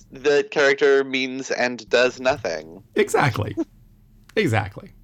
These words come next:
Speaker 2: So, oh, and one other thing, too, before we get to spoilers here, um, I, I think there'll be definitely some, I don't know.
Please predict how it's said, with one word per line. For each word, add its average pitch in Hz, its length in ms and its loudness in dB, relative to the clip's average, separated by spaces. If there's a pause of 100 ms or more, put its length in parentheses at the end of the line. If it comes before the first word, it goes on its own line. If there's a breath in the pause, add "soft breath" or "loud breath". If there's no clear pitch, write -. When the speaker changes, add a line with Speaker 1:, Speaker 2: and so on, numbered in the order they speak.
(1300 soft breath)
Speaker 2:
So, 87 400 -2 (440 loud breath)
oh, 139 180 0
and 151 140 0
one 196 100 0
other 185 160 2
thing, 139 200 0
too, 117 160 0
before 101 220 0
we 131 80 2
get 113 120 2
to 104 80 -2
spoilers 98 540 0
here, 117 340 0 (600 soft breath)
um, 107 340 2
I, 120 260 0
I 127 40 2
think 170 220 -2
there'll 156 160 0
be 113 160 0
definitely 104 520 0
some, 101 800 2 (440)
I - 60 0
don't 349 100 2
know. 107 320 0